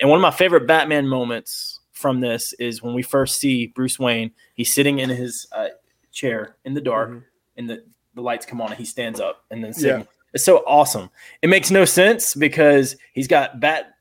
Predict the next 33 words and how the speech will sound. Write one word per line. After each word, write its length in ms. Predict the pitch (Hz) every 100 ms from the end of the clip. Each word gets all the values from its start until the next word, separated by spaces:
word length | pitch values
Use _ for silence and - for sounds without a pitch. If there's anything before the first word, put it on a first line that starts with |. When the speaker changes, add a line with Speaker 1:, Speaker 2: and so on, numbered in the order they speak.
| -
Speaker 1:
all 160 | 147
over, 180 | 151 143
bat 300 | 123 135 147
things 180 | 156 143
all 100 | 143
over 120 | 147
his 140 | 127 117
mansion. 340 | 131 151 185
Like, 220 | 156 113
who's 180 | 123 170
Batman? 360 | 143 117 123 110
Oh, 120 | 160
maybe 240 | 139 165 202
the 100 | 156
guy 220 | 160 151
that's 160 | 135
got 200 | 156 135
the 120 | 117 113
signal. 360 | - 156 123
Speaker 2:
<laughs> 40 | 156
Yeah. 60 | - - _ _ _
Speaker 1:
You 100 | 131
know, 220 | 135 131 135
but 240 | 135 123 165
Speaker 2:
Yeah. 160 | 151 151
Speaker 1:
whatever. 260 | 143 123
It's 180 | 123 131
such 160 | 156 135
a 60 |
cool 160 | - 101
scene, 300 | - 107 95 _ -
you 80 | 113
know. 260 | 107 110